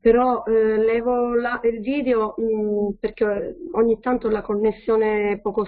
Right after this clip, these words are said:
stabile, va bene? Vi dispiace, non vorrei essere maleducata, ma purtroppo non, non regge sempre. La presentazione si vede sempre?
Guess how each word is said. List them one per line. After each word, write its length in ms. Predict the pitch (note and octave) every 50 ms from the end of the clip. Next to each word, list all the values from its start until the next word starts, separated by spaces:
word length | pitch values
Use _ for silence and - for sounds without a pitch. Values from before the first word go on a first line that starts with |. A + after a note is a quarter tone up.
| -
stabile, 500 | - - F3 E3+ G#3 F3+ F3 F#3 F#3 F#3+
va 140 | F#3 G3 F#3+
bene? 400 | F#3 G3+ G#3 A3+ A3+ A3+ G#3+ G#3
Vi 100 | G3 G3+
dispiace, 800 | F3+ G3+ G3 - - A3+ G#3+ G#3+ A3 G#3 - - G3+ G3+ F#3+ -
non 160 | G3+ G#3 G3+
vorrei 300 | G3 G#3 G3+ G3+ G#3 G#3+
essere 260 | A3 A3 G#3+ - A3 A3+
maleducata, 680 | A#3 A#3 A3 A3 G3+ A3 - - A#3 A#3+ A#3 A#3 G3+
ma 240 | G#3+ - G3 - - _ _ - - - - _ - - - - _ _ _ _ _ _ _ _ _ _ _
purtroppo 540 | - A#3+ A3+ - - - A#3+ A#3+ - -
non, 760 | G3+ G3 G3 G3 G3 G3 F#3+ F#3+ F#3+ F#3+ F#3+ F#3 F#3 F#3+ - - _ -
non 180 | F#4 G#3+ G#3 G#3
regge 360 | G3+ G#3 G3+ G3 F3+ G#3 F#3+
sempre. 600 | - G3 F#3 F3+ F3 F3+ F3+ - _ G3+ G3+ - _ _ _ _ _ _ _ _ _ _ _ _ _ _ _ _ _ _ _ _ _ _ _ _ _ _ _ _ _ _ _ _ _ _ _ _ _ _ _ _ _ _ _ _ _ _ - - _ _ _ _ _ _ _ _ _ _ _ _ _ _ _ _ _ _ _ _ _ _ _ _ _ _ _ _ _ _ _ _ _ _ _ _ _ _ _ _ _ _ _ _ _ _ _ _ _ _
La 140 | - A3 G#3+
presentazione 680 | F#3+ A3 A3 - A#3+ A#3 A#3 A#3+ A3+ - C#4 C4+ B3 -
si 80 | G#3+
vede 200 | G3+ G#3 G3 G#3+ -
sempre? 640 | - G#3+ F#3+ F3+ F#3+ F#3 - G#3+ A3+ B3 C4 -